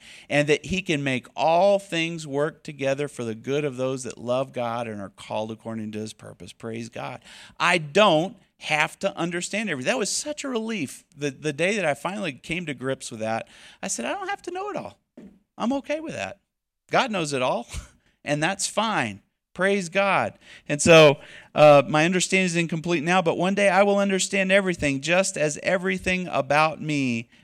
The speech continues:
has been fully understood." And I wanna give you just a little, this blessed me, this thought here. As I, as I let God love me and I love other people, I will understand myself so much better.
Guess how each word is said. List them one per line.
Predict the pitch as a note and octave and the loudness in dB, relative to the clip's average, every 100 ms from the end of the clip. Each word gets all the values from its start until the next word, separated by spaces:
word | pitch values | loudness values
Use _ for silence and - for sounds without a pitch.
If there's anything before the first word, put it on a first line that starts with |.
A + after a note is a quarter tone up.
| - | -8
has | C3+ B2+ B2+ | -2 -2 -2
been | B2+ A2 | -6 -6
fully | - D3+ D3 D3 C#3+ | -4 -2 0 -2 -6
understood." | - C3 B2+ - - B2 A#2 | -6 -6 -6 -6 -6 -4 -4
And | A#2+ | -6
I | C#3+ | -6
wanna | G3 F3 | -6 -8
give | C#3 C#3+ | -6 -6
you | B2+ | -6
just | B2 - | -8 -8
a | A#2 | -10
little, | D#3+ - - D3+ A2+ _ - - _ _ | -10 -8 -2 -2 -2 _ -20 -20 _ _
this | B2+ E3+ - | -8 -6 -6
blessed | - C#3+ B2 - | 0 2 2 -4
me, | A2+ | -6
this | A2+ - | -6 -4
thought | - C#3 A2+ | 2 2 2
here. | - A#2 G#2 F#2+ _ _ _ _ _ _ - | -4 -4 -4 -4 _ _ _ _ _ _ -4
As | C3+ C3+ | 0 2
I, | D#3 F#3+ G#3+ A3 G#3+ - B2 - _ - | 2 4 4 2 -2 -10 -12 -14 _ -8
as | C3 C#3+ | 0 2
I | E3+ F#3 C3+ | 2 0 -8
let | - C#3 E3 C3+ | -2 0 0 -2
God | C#3+ D3 E3+ | -2 0 -2
love | D#3 D#3 D#3 | -2 -2 -2
me | C#3 G#2 G#2 D3 - _ - | -4 -4 -6 -10 -20 _ -12
and | A#2 | -6
I | B2+ D3 | -2 0
love | D#3 D3+ | 2 2
other | D#3 D3 | 0 -6
people, | - C3 A2 G#2 - | -10 -10 -8 -10 -10
I | A#2 | -6
will | A#2 A2+ - | -6 -6 -10
understand | B2+ C#3 C#3 B2+ - A#2+ A2+ | -10 -8 -10 -10 -8 -8 -6
myself | A2 G#2 - G2+ F#2+ | -6 -8 -8 -8 -10
so | - B2 A2 | -12 -10 -10
much | G#2 G2 - | -10 -12 -14
better. | F#2 F#2 G2 | -14 -14 -20